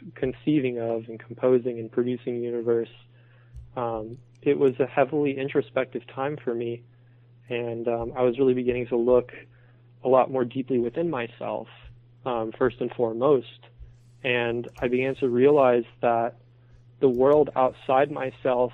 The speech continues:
is only a reflection of my internal reality. And, you know, there's this, um, this interplay, and, like, you do respond to external stimuli, of course, but, um,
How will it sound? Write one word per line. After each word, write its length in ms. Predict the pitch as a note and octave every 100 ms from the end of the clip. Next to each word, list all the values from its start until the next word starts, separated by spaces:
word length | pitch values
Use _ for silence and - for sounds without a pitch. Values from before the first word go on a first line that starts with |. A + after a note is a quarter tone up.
| -
is 160 | D#3 C3
only 260 | - D3+ D3
a 60 |
reflection 720 | B2 A2 - C#3 - - A#2 A#2+
of 320 | B2+ A#2+ A#2+ - _ _
my 200 | C3+ A#2+ A#2+
internal 460 | B2+ A#2+ B2 A2+
reality. 640 | A2 A2+ B2 B2 A2 A2 - _ _ _ _ -
And, 120 | C#3+
you 60 | D3
know, 140 | C#3
there's 240 | D#3 F3 C#3
this, 200 | C#3 B2+ - - -
um, 440 | C#3 B2 A#2 A2+ A#2 - - - _ _ - -
this 140 | D3 -
interplay, 720 | D#3 E3+ F3 - A#2+ A2 A2+
and, 140 | C3+ A#2+
like, 140 | A#2
you 140 | D3 C#3
do 240 | D#3+ E3+
respond 500 | B2+ - - B2 C3+
to 100 | -
external 400 | A#2+ - A#2 A2+
stimuli, 460 | A#2 C3+ B2+ A#2 A2
of 140 | -
course, 240 | - B2 A#2 - _ - _ _ _ - -
but, 300 | B2 A#2 -
um, 400 | B2 A#2 A2+